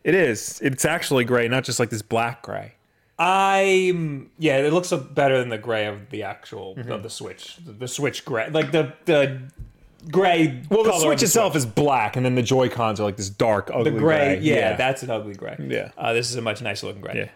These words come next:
Speaker 2: The turquoise, I'm a big fan of, like, teal and whatnot.
Speaker 1: Yeah.
Speaker 2: I'm not, not into this turquoise.
Speaker 1: No, really?
Speaker 2: I might actually go for the yellow.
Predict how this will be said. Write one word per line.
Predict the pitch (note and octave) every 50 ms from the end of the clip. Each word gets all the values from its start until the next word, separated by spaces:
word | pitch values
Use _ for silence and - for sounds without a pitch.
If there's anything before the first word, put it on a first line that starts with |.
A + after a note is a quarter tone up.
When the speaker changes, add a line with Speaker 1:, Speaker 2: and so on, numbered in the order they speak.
| _ - -
Speaker 2:
The | C3+
turquoise, | - - - G#3 B3 A#3+ - A3 G#3 F#3 E3 - -
I'm | F3 F#3+
a | F3+
big | D3 D#3+ C#3 -
fan | - - D#3+ D#3 E3+ E3+ E3+ D3+ B2 G2+ G2 G2+
of, | G#2 G#2 G2+
like, | G2+ G2 G2+ - -
teal | - C3+ C3 B2+ C3 A#2+ G#2+
and | G2+ G2+
whatnot. | G2 F#2 C3+ C#3
Speaker 1:
Yeah. | C3+ B2+ - F#2+ F2+ F2 D#2+
Speaker 2:
I'm | B2+ C#3+ D#3+
not, | G3 A3+ B3 B3 B3 B3 - -
not | A#2 A#2+ A#2+ B2 - B3 A#3+ A#3+
into | A#3 G3+ - -
this | E3+ C#3 - -
turquoise. | - G#2 F#2 F#3
Speaker 1:
No, | G#4 A#4+ - D#3+
really? | D3+ F4+ E4+ B2 - -
Speaker 2:
I |
might | D3 D3 E3 G3 A#3+
actually | A#3+ G#3 G3+ - - E3+ D3+
go | D3 C#3
for | C3+ - B2
the | A2+ G#2
yellow. | G2+ G2+ G2+ - - -